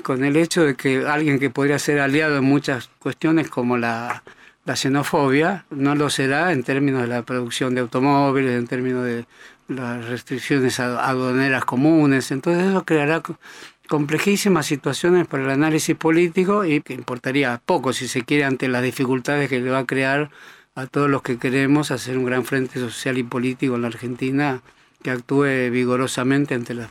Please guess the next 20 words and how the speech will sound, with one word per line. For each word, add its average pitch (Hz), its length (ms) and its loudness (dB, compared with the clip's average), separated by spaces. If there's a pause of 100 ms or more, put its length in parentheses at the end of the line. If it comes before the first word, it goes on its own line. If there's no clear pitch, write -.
(140)
próximas 123 480 -6
elecciones. 131 560 -2 (400)
Ahora, 160 540 2
a 135 80 2
la 127 100 2
luz 143 240 4
de 147 100 2
lo 123 160 0
que 135 100 -4
hay 131 260 -2
en 127 100 -4
Brasil, 147 400 0
que 185 100 2
también 147 340 2
le 160 80 4
va 151 80 2
a - 20 0
exigir 156 420 0
a 147 80 2
los 127 300 -4